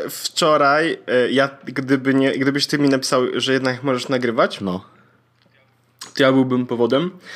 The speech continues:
Speaker 1: bo wróciłem z koncertu o godzinie dwudziestej trzeciej trzydzieści.
Speaker 2: Oho, no właśnie tak coś czułem, że to się tak skończy.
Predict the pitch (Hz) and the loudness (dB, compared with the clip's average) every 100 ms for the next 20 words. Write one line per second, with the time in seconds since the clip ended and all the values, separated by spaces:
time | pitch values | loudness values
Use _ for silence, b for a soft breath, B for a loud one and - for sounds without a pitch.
0 | B B 151 127 131 123 123 - 127 131 | B B -12 0 0 0 -4 0 0 0
1 | - 127 127 131 127 127 120 120 123 123 | 0 -2 0 2 0 0 -4 -2 -2 -2
2 | 117 120 120 113 120 110 117 123 135 139 | -4 -4 -4 -2 -4 0 0 2 2 0
3 | 135 135 139 135 - 127 123 - 131 - | 0 0 0 0 -2 -2 -4 -4 -4 0
4 | 123 90 90 87 92 107 87 85 - 82 | 0 0 -4 -10 -10 -8 -8 -6 -6 -6
5 | 82 - | -6 -10